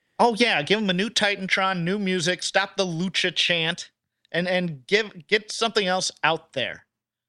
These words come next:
Get, get, yeah. Establish him now, build him up while, um, God,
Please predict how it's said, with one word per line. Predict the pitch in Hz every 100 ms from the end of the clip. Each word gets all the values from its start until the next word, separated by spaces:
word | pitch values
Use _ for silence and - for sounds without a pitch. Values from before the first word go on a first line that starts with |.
| _ -
Get, | 226 160
get, | 202 196
yeah. | 196 131 - _ _ _ -
Establish | 175 - 233 240 226
him | 226 190
now, | 196 190
build | 147 220 233
him | 196
up | 196
while, | 151 143 190 240 226 220 _ _ _ _ _ _ _ -
um, | 156 147 139 139 - _ _ _ _
God, | _